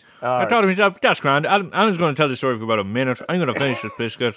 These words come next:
Speaker 2: Um,
Speaker 1: <laughs>
Speaker 2: okay, no, no, I'll tell the story. Look,
Speaker 1: You tell the story.
Speaker 2: um,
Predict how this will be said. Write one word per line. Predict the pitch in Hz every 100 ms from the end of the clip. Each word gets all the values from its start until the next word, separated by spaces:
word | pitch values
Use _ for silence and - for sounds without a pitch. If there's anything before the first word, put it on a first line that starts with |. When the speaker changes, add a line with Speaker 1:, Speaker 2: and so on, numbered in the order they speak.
| -
Speaker 2:
Um, | 113 107 101 _
Speaker 1:
<laughs> |
Speaker 2:
okay, | - 131 147 104
no, | 113 165
no, | 143
I'll | 107 185
tell | 139 110
the |
story. | 98 98 92
Look, | 147 - _ _ _ _
Speaker 1:
You | 143 139
tell | 117
the | 101
story. | - 87 - - - - - _ _ _
Speaker 2:
um, | 110 110 110 107 107 101